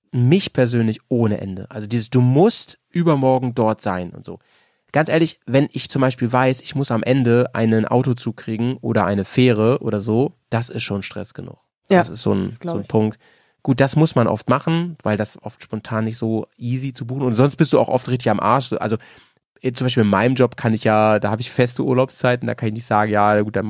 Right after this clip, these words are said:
Speaker 1: nehme ich mir noch drei Tage." Es geht bei mir nicht.
Speaker 2: Mhm.
Speaker 1: Ähm, aber alles andere stresst mich voll krass. Und vor allen Dingen,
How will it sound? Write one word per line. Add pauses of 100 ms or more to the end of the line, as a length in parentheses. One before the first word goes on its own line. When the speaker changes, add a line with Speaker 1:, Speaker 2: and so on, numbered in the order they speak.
(120)
Speaker 1:
nehme
ich
mir
noch
drei
Tage."
Es
geht
bei
mir
nicht. (260)
Speaker 2:
Mhm. (100)
Speaker 1:
Ähm,
aber
alles
andere
stresst
mich
voll
krass. (880)
Und
vor
allen
Dingen,